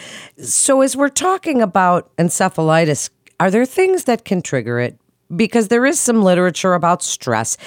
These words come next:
Is that a myth, or can stress trigger the reactions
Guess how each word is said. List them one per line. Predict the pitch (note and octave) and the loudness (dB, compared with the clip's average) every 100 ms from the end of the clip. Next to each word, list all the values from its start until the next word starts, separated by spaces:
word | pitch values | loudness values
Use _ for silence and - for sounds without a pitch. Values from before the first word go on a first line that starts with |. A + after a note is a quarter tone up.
| - - | -16 0
Is | A#3+ A#3 | 0 2
that | C#4 C#4+ C#4 _ | 0 0 -4 _
a | G3+ | 2
myth, | F#3+ F3+ F3+ F3+ - | 4 4 2 -2 -4
or | D3 | -4
can | D3 F#3 F3 | -2 -2 -2
stress | - A3 A#3+ - | -2 0 0 -2
trigger | - - A3 F3+ G3 F3+ - - _ - | -8 -2 0 2 0 0 -6 -20 _ -2
the | E3 | 0
reactions | D#3+ E3 F3 G#3+ F4 - - D#3+ C3+ - | 0 0 2 2 0 -2 -2 -4 -4 -12